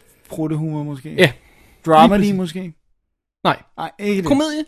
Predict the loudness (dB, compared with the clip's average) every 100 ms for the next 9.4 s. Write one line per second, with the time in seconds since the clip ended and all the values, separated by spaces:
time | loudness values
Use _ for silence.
0 | -8 -6 0 2 2 0 -8 -10 -2 2
1 | 2 0 -6 -6 -8 0 2 2 0 0
2 | -2 -2 -2 -4 -4 -4 -4 -8 -8 -8
3 | -10 -16 -20 -20 _ _ -20 -20 _ -20
4 | -18 -14 -10 -8 -6 -4 0 0 2 0
5 | 0 0 2 2 0 -4 _ -10 -10 -4
6 | 2 2 2 2 0 -2 -6 -2 0 2
7 | 0 -2 -6 -8 -8 0 0 2 0 -2
8 | -2 -4 -2 -4 -4 -6 -6 -10 -12 -10
9 | -4 -4 0 -2